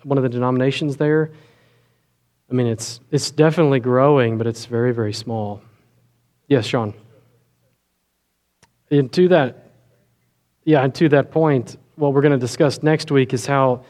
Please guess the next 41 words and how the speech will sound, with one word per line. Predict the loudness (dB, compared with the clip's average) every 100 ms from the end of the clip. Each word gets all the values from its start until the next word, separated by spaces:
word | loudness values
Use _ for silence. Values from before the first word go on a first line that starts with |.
| _ _ -4
the | 2
gospel | 4 2 0 -4
shifted | -2 0 2 0
up | 0
to | -2
the |
British | 0 0 0 0
Isles, | 0 0 0 -4 -2
<clears throat> | 4 6 4 0 0
where | 2 2 0 -2
it's | -2 0
gonna | 0
go | 2
back | 0 0 -2
to |
where | -2 -2
it |
came | 0 -2
from. | -2 -8 -12 -20 _ _ _ _
It's | _ _
gonna | -4 -2
end | 0 -2
up | -2
coming | -2 -2 -2
back | -4 -4 -12 -20 _ _ _ _ _
to | -8
the | -6
continent. | -4 -4 -4 -6 -8 -10 -20 _ _ _
And | 2 2 0 -4 _ _ _ _ _ _ _ -6
I | -4
think | 0 0 0
we | -2
probably | -2 -2 0 -2
could | -4 -2
benefit | -2 -2 -4
greatly | -2 -4 -2 -4
from | -4 -6
Peruvian | 0 2 2 0 0
missionaries | -2 -2 -2 -2 -2
in | -4
Hernando. | -2 -2 -4 -10